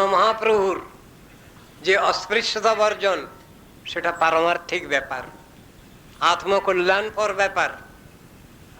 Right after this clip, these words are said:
এর ভিতরে কোনো রাজনৈতিক প্রতিগন্ধ নাই। বহু ব্যক্তি এইরূপ প্রচেষ্টা করেছেন।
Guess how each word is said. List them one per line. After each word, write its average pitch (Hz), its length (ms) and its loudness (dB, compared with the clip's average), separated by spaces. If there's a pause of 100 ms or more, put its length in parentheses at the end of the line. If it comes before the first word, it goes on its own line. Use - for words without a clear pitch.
(1500)
এর 208 200 2
ভিতরে 208 260 0
কোনো 196 200 0 (100)
রাজনৈতিক 190 720 0
প্রতিগন্ধ 190 580 2
নাই। 123 180 -2 (4000)
বহু 165 280 4
ব্যক্তি 175 420 0 (960)
এইরূপ 170 320 4
প্রচেষ্টা 180 540 -2
করেছেন। 160 500 -4